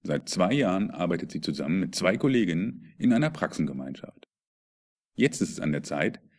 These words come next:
ein Qualitätsmanagementsystem einzuführen. Julia ist es wichtig, die Prozesse in ihrer Praxis zu hinterfragen und zu optimieren.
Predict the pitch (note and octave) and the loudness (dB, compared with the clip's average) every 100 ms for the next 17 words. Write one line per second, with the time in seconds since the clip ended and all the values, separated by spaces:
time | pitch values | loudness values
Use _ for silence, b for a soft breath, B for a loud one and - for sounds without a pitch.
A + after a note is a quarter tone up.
0 | b - E3+ - F3 F3 - E2 - E2 | b 0 2 2 0 0 4 4 4 0
1 | D2 - D2+ C#2 D#2+ - D2+ D2+ C#2+ C#2 | 0 0 -2 0 -4 -2 -4 -4 -4 -6
2 | - - - - _ _ _ _ _ _ | -10 -12 -16 -18 _ _ _ _ _ _
3 | G#2 G#2 F2+ E2+ - - D2+ - G#2+ C3 | 4 6 6 2 -6 -4 -4 0 4 4
4 | - B B B - E2+ F#2 - E2 A2 | 2 B B B -4 0 0 2 2 4
5 | A2 A2 A2+ B2 A#2+ A#2 - B2+ B2 - | 4 4 0 0 0 -2 2 4 4 0
6 | - F#2 D2+ C#2+ - _ D#2+ - - - | 6 6 6 0 -14 _ -8 -2 -2 2
7 | C#3+ G2+ F2+ - - | 4 4 4 -4 -18